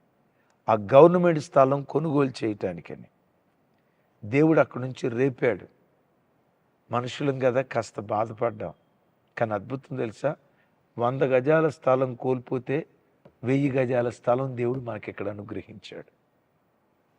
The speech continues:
ఆమేన్. నీ జీవితంలో ఈ చిన్న మార్గం, ఒక మార్గం మూయబడితే నమ్ము,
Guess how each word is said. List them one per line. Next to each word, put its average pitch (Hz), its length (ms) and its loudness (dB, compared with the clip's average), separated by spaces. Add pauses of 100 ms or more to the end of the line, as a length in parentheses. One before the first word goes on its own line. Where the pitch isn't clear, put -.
(1000)
ఆమేన్. 131 360 0 (1120)
నీ 127 140 0
జీవితంలో 147 760 4 (840)
ఈ 135 40 0
చిన్న 185 540 0
మార్గం, 165 520 4 (120)
ఒక 131 160 2
మార్గం 156 560 4
మూయబడితే 147 640 2 (120)
నమ్ము, 131 440 -4